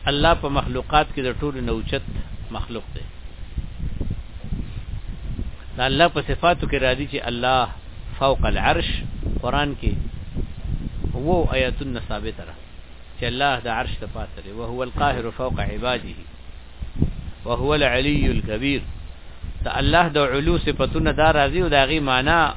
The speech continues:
علما مفسرین دا کوي چې الله د خپل مخلوق د پاسه اوچت دی، باین عن الخلق، او د مخلوق نه جدا دی. عرش نو، الله موجود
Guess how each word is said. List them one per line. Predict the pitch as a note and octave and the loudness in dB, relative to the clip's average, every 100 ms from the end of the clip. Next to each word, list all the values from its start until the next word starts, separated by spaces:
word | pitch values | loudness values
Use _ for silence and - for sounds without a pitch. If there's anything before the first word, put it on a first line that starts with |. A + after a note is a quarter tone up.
| - | -4
علما | C3 B2+ B2+ D3 D3 | 0 2 2 4 4
مفسرین | C3 A2+ A#2 B2 A#2+ C#3 B2+ | 4 0 0 0 0 0 0
دا | A2+ B2 | 2 2
کوي | - F2+ - - - - - - | 2 -4 -6 -10 -10 -10 -6 -4
چې | |
الله | B2 B2 C#3 D3 | -2 0 4 4
د | C3+ A2+ | 4 -2
خپل | - C#3 | -4 -4
مخلوق | A#2+ A2+ A#2+ - | -4 -6 -8 -10
د | G#2+ | -6
پاسه | G#2+ G#2 - - - - - - G#2 | -6 -6 -10 -14 -14 -12 -10 -6 -4
اوچت | B2+ - E3 - | -2 -2 -2 0
دی، | C3 | -2
باین | G#2 A#2+ C3 C#3+ C3+ A2+ | 0 4 6 6 2 -4
عن | G#2 B2 | -4 0
الخلق، | A2 - E3+ - - - - - - | 0 6 6 6 -2 -6 -6 -4 0
او | B2+ | 2
د | C3 | 2
مخلوق | B2+ A#2+ D3 D3 | 0 0 0 -2
نه | A#2+ G2+ | -4 -4
جدا | G2+ D#3 | 2 4
دی. | D3 - - - - - - - - - - - - | 4 0 0 0 0 -6 -10 -10 -8 -8 -8 -10 -2
عرش | F#2 C#3 F#3 - - - - - A#2+ D#3 | 4 6 6 4 -2 0 -2 -2 0 4
نو، | F#3 F3 - | 4 4 0
الله | B2 B2+ C#3 B2+ | 0 4 4 4
موجود | A2 G#2+ G2 G#2 | 0 -4 -4 -6